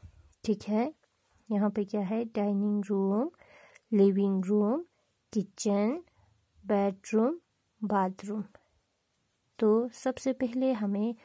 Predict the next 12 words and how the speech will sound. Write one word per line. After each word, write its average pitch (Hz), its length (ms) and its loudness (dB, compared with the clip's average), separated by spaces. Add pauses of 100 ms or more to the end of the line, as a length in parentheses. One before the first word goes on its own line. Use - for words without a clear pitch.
(460)
कौन 214 200 4
से 240 200 2
रूम 233 240 2
का 226 160 -4
दिया 226 240 -2
है, 254 400 -4
यहाँ 208 260 -4
पे 233 240 -2
लिविंग 196 540 0
रूम। 202 220 -4 (760)
तो 202 180 0
हमें, 202 560 0